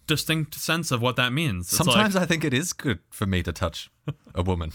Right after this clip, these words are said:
Speaker 2: <laughs>
Speaker 1: But you think of it, uh, we can think of it very, uh, literally and, like,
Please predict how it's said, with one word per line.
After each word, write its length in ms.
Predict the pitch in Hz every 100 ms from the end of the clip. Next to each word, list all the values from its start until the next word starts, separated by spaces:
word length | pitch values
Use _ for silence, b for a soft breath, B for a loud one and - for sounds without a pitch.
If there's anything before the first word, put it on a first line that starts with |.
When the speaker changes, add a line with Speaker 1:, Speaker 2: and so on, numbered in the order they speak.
| - -
Speaker 2:
<laughs> 600 | - - - - - -
Speaker 1:
But 180 | 165 180
you 100 | 185
think 240 | 180 202
of 80 | 170
it, 140 | 143 123
uh, 280 | 131 120 113
we 140 | 143
can 140 | 135 143
think 160 | 170
of 60 | 143
it 40 | 127
very, 380 | 127 117 110 101 b b b
uh, 340 | 117 101 98 98 _ -
literally 720 | 127 131 123 117 113 110 110
and, 320 | 113 104 104
like, 160 | 101